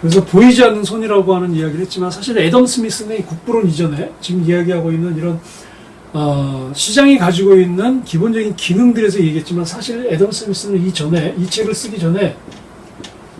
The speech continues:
도덕 감정론이라고 하는 책을 통해서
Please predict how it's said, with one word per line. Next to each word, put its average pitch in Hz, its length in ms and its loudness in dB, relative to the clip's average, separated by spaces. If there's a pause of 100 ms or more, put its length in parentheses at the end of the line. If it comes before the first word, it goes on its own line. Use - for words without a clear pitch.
(360)
도덕 262 460 2
감정론이라고 202 1200 2
하는 185 220 2
책을 190 340 0
통해서 190 560 -4